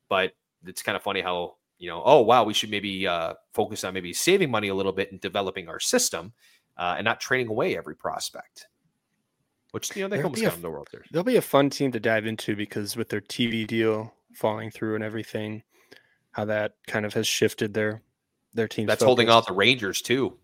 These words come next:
Speaker 1: You know, that's
Speaker 2: Yeah.
Speaker 1: kinda holding out them from making that big move. That's why people are just like, "He's going, Jordan Montgomery's going back to Texas," when they figure out the Bally Sports thing.
Speaker 2: Mm-hmm.
Speaker 1: They've been a par-, they're a part of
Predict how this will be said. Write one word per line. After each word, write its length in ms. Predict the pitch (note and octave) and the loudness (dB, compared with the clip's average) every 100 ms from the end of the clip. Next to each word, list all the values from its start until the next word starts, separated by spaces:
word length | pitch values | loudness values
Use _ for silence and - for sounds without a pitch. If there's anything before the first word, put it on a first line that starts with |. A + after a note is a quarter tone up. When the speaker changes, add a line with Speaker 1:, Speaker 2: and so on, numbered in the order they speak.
| _ | _
Speaker 1:
You 80 | G2 | 0
know, 80 | G2+ | 2
that's 140 | A#2 | 4
Speaker 2:
Yeah. 60 | A2+ | 4
Speaker 1:
kinda 140 | F#2+ | 0
holding 340 | - A2+ G#2 G2+ | 0 -2 0 2
out 280 | G2 F#2+ | 2 2
them 280 | G2 G#2 A2+ | 2 2 0
from 220 | - F#2+ | -6 -4
making 260 | F2+ F2 F2+ | -4 -4 -6
that 180 | F2 - | -6 -4
big 160 | F2 | -6
move. 140 | F2+ F2+ | -4 -2
That's 160 | F#2+ | 0
why 100 | A2+ | 0
people 180 | G2+ G#2 | 0 0
are 80 | G2+ | 0
just 140 | F#2+ | 0
like, 140 | F#2+ G#2 | -6 -4
"He's 160 | A#2+ | 0
going, 340 | B2+ C3 A#2+ A2+ | 4 4 2 -2
Jordan 220 | B2+ C#3 | 2 4
Montgomery's 400 | C3 A#2+ C#3 A#2+ | 4 4 2 2
going 180 | A#2 A#2+ | 2 4
back 220 | A#2+ A#2 | 4 4
to 60 | - | 0
Texas," 380 | B2+ - F2 F#2+ | 0 0 -6 -8
when 80 | |
they 60 | F#2 | -8
figure 280 | - G2+ G2+ | -6 -4 -4
out 100 | F#2+ | -4
the 60 | |
Bally 260 | - F2+ F2+ | -6 -6 -6
Sports 320 | - G2+ - | -8 -8 -10
thing. 180 | E2 E2 _ _ _ _ _ _ _ | -14 -16 _ _ _ _ _ _ _
Speaker 2:
Mm-hmm. 260 | A2 A#2 A2 | -12 -6 0
Speaker 1:
They've 100 | B2+ | 0
been 100 | A2 | 0
a 40 | |
par-, 200 | - - | -2 -6
they're 120 | B2+ E3+ | -4 -6
a 40 | |
part 220 | - | -2
of 60 | G2+ | -2